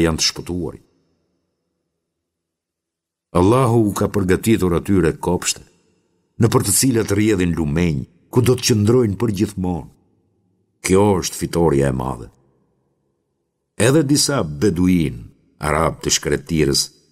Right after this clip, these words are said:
paraqiten justifikime, për t'u dhënë leje që të mos shkonin në luftë. Edhe ata që donin të gënjenin Allahun dhe të dërguarin e tij munguan në luftë.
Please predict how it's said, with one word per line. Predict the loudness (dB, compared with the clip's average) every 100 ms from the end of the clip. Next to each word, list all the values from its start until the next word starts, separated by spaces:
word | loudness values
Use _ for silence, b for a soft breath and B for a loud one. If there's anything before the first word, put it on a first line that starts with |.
| _
paraqiten | 0 0 2 0 2
justifikime, | 0 0 -2 -4 -4 0 0 0 -8 _ _ _ _ _ _ _
për | -2 2
t'u | 2 2
dhënë | 2 2 2
leje | 4 4 4 2
që | -2
të | -6
mos | -6 -6
shkonin | -4 -2 0
në | 0 0
luftë. | -2 -4 -16 -20 _ _ _ _ _ _ _ _ _ _ _ -2
Edhe | 2 4 2
ata | 2 0 2
që | 0 0
donin | 2 2 0
të | 0 0
gënjenin | 2 2 2 2
Allahun | 2 2 2 2 0 0
dhe | 0
të | 0 0
dërguarin | 0 0 2 2 2 -2
e |
tij | 0 2 2
munguan | 2 2 2 0 -2
në | -6 -8
luftë. | -10 -12 -16